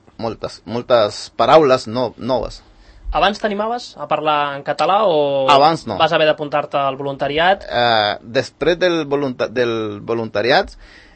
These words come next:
Speaker 1: ah, se me ha quitat la vergonya i ja parlo i un poco más. Ja és mo-, molta, molt, molt millor.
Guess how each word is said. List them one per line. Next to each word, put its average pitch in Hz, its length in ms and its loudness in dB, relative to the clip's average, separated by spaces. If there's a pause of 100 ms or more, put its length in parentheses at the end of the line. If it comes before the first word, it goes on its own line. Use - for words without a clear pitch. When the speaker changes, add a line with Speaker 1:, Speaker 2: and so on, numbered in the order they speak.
(120)
Speaker 1:
ah, 117 560 4
se 113 160 -6
me 123 80 -2
ha 123 80 -8
quitat 131 400 2
la 107 400 2
vergonya 120 720 -4
i 98 560 -6
ja 107 320 2
parlo 131 640 4
i 92 460 -12 (100)
un 123 200 -6
poco 131 280 -4
más. 131 380 -2 (300)
Ja 101 600 0 (100)
és 117 260 -4
mo-, 117 220 -6
molta, 104 640 -4
molt, 113 240 -8
molt 110 400 -8
millor. 104 300 -8